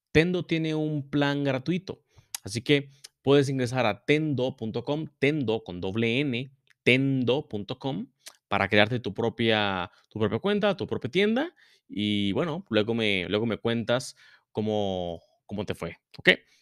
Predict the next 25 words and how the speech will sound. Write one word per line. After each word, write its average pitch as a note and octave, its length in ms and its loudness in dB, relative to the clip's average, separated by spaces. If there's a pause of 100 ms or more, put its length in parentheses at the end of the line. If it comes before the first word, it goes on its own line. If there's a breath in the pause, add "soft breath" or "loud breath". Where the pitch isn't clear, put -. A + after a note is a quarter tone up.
(200 soft breath)
Lo C#3+ 120 4
segundo F#3+ 600 0
que C#3+ 80 -4
te A#2+ 100 -2
quiero D3 200 4
contar C#3+ 440 2
es C3 140 0
acerca C#3 400 2
de C3+ 380 2
Four D#3 440 0
Geeks C#3+ 300 -2
Mentors. C3+ 640 -2 (240 soft breath)
Four F3+ 400 -2
Geeks F#3 300 -2
Mentors F3+ 680 -2 (160 soft breath)
son E3 540 -4
sesiones D#3 1080 -4
privadas C#3 840 2
de A#2 260 -2
mentoría, A#2+ 1000 -2 (400)
de A#2+ 120 -2
mentoría B2 760 0
específica D3+ 1300 -4 (420 soft breath)
para C3 380 2
emprendedores. C#3+ 800 0